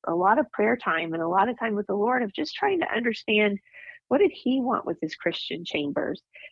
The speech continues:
Christian chamber model is a model that's been broken. And that's why we've seen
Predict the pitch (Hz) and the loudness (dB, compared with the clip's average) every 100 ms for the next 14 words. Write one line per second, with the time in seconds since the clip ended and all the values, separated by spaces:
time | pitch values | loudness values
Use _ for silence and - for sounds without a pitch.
0 | _ - 311 - 392 330 320 311 262 220 | _ 2 2 4 0 2 2 4 4 4
1 | 180 247 262 185 180 185 175 185 214 202 | 6 6 6 4 2 0 4 6 6 2
2 | 196 202 202 180 170 - - - - _ | 2 2 4 4 2 2 -4 -6 -20 _
3 | - _ - 208 208 226 247 294 254 220 | -20 _ 0 2 6 4 4 4 4 2
4 | - 240 208 | 0 -4 -4